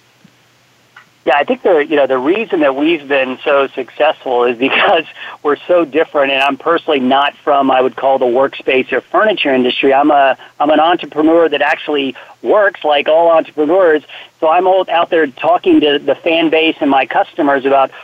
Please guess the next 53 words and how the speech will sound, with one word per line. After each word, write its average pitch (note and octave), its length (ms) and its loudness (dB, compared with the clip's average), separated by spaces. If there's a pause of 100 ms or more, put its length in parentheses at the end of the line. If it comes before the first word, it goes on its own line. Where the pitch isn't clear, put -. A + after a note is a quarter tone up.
(140)
what E3 300 0
works D#3 260 -2
for E3 180 -2
them, D#3 300 0
what D3+ 160 0
do D#3+ 100 -4
they D3+ 160 0
need, D3+ 360 2
what D3 160 0
do D3+ 100 -4
they C#3 140 0
not D3+ 280 0
need. C3+ 360 -4
So D3+ 100 0
it's C#3+ 140 -2
a, D3 120 -2 (280)
it's D#3 160 -6
a D3 60 -4
constant F3 600 -2
listening C#3+ 600 0
as C3 100 -4
we're C3+ 140 -2
thinking D#3 360 -2
about C3+ 360 0 (280)
what C#3+ 280 -2
their F3 180 0
pain D#3+ 320 -2
points D3+ 380 -2
and C#3 100 0
needs D#3 280 0
are D3+ 60 -4
gonna B2+ 200 -4
be. B2 260 -4 (260)
Obviously, G3 540 0
cost G3+ 440 -2
comes D#3+ 300 -2
up D#3 200 0
as D3 100 -8
one D#3 220 0
of D3+ 60 0
the D3 60 -2
key E3+ 280 -4
variables C3+ 640 -2
as B2+ 100 -8
they C3+ 120 0
think E3 180 -6
about D3 160 2
it. C#3 60 0
"Well, F3 280 2 (320)
how E3+ 160 -4
much G#3 220 0
is G#3 140 2
it?" C#3+ 180 -2